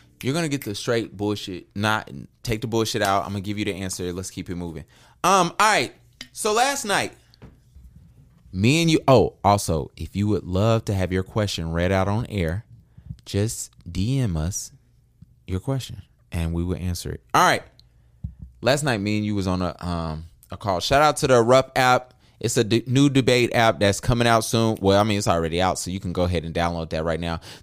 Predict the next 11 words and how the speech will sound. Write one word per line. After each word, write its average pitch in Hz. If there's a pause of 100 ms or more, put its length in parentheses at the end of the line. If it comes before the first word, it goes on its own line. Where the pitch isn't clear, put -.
This 82
is 78
not 78
a -
paid 76
sponsorship, - (100)
by 67
the 65
way. 64 (380)
But, 135
um, 131